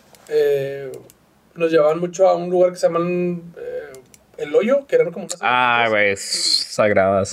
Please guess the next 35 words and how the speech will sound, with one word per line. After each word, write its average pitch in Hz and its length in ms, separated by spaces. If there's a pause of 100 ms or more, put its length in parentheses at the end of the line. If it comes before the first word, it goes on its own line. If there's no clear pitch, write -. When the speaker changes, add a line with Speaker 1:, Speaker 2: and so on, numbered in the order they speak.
Speaker 2:
sí, 127 80
Speaker 1:
Y, 104 80
Speaker 2:
mon. 92 100 (220)
Speaker 1:
y 165 60
había 156 280
unas, 175 280
eh, 190 80 (280)
unos 160 360
mo-, 165 160
unas 170 240
montañas 156 600
de 131 340
juguetes, 131 560
¿no? 131 240
Así 147 180
baratísimos, 135 640
entonces 139 260
agarraba. 135 300
Speaker 2:
Ajá. 147 240
Speaker 1:
Y 143 40
la 170 80
mayoría 160 280
de 190 60
los 202 120
juguetes 190 420
eran, 160 640
eran 147 720
promocionales 156 880
de 160 120
Burger 147 360
King, - 220
Speaker 2:
Sí, - 240
mon. 160 280
Speaker 1:
de - 280
McDonald's, - 640